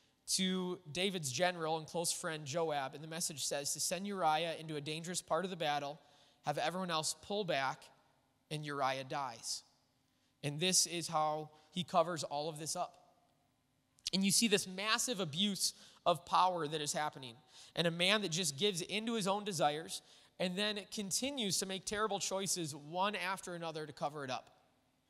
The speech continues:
All right, I want us to look at another story. This is in Genesis chapter thirty-nine. All right, so if you have a Bible, you can flip over to that. Otherwise, it's gonna be on the screen. Genesis chapter thirty-nine.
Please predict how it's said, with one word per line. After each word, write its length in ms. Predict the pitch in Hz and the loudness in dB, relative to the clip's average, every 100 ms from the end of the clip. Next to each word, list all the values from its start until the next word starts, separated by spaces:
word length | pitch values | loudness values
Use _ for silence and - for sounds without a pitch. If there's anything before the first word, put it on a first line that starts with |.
| _ _ - _ | _ _ -20 _
All 80 | - | 6
right, 260 | 170 165 165 - - _ _ _ _ - | 6 6 0 -6 -20 _ _ _ _ -6
I 60 | |
want 180 | 175 208 | 0 2
us 120 | 214 | 2
to 80 | - | 0
look 160 | 208 202 | -2 -4
at 60 | |
another 260 | 180 175 175 | -6 -6 -4
story. 340 | - 160 139 127 | -4 -6 -8 -8
This 180 | 180 190 | -2 0
is 80 | 180 | 0
in 120 | 185 | -2
Genesis 560 | 143 196 208 - 208 - | 4 4 4 2 0 -2
chapter 340 | - 175 170 | 2 2 0
thirty-nine. 680 | 151 - 180 170 156 147 131 131 _ _ _ _ _ _ _ _ - | -8 -6 -6 -4 -4 -4 -6 -12 _ _ _ _ _ _ _ _ 0
All 80 | |
right, 80 | 143 | 0
so 80 | 151 | 0
if 80 | 135 | 0
you 60 | |
have 80 | 170 | 0
a 40 | 190 | 4
Bible, 340 | 170 175 180 | 8 8 4
you 120 | 165 | -4
can 140 | 165 151 | -6 -6
flip 220 | 202 196 | -6 -4
over 180 | 190 180 | -6 -4
to 60 | |
that. 280 | 160 156 151 | -2 -2 -2
Otherwise, 260 | 143 147 143 | -4 -8 -6
it's 120 | 131 | -8
gonna 100 | 156 | -8
be 100 | 147 | -8
on 60 | 147 | -6
the 80 | |
screen. 340 | 147 - 147 139 - - - | -6 -6 -10 -12 -18 -20 -6
Genesis 520 | 139 175 196 - 190 | 4 4 4 0 0
chapter 280 | - 170 170 | 2 0 0
thirty-nine. 540 | 147 180 175 160 156 | -6 -6 -2 -2 -4